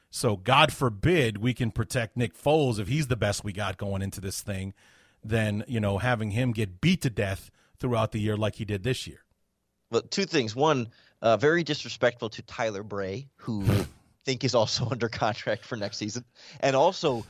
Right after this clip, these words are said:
Speaker 2: very disrespectful to all of the elite weapons they had for Mitch Trubisky back in two thousand seventeen, including
Speaker 1: Oh,
Speaker 2: the
Speaker 1: you know.
Speaker 2: Josh Bellamy. I think
Speaker 1: Yeah.
Speaker 2: they,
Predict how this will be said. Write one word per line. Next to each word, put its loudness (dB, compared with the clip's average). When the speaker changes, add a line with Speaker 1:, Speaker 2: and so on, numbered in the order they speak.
Speaker 2:
very 0
disrespectful -6
to -4
all 4
of -2
the 2
elite 2
weapons 0
they 0
had -4
for -12
Mitch -8
Trubisky -4
back 0
in -8
two -2
thousand 0
seventeen, -2
including 4
Speaker 1:
Oh, 0
Speaker 2:
the -8
Speaker 1:
you -6
know. -10
Speaker 2:
Josh 2
Bellamy. 0
I -2
think 0
Speaker 1:
Yeah. 0
Speaker 2:
they, -2